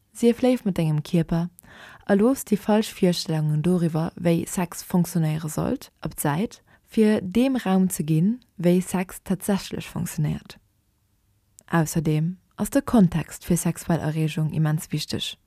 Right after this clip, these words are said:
Me, da das ein Thema für ein nächst drei Rubriken. Sex in Kontext.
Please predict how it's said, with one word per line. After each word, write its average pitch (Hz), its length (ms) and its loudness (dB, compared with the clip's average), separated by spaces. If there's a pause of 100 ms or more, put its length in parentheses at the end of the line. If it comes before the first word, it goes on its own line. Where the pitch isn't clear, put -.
(460)
Me, 151 360 2
da 147 200 2
das 170 180 2
ein 180 80 4
Thema 175 400 4 (240)
für - 200 -2
ein 226 180 4
nächst - 340 2
drei 156 240 -2
Rubriken. 156 640 -4 (240)
Sex - 540 -2
in 233 160 0
Kontext. - 680 -2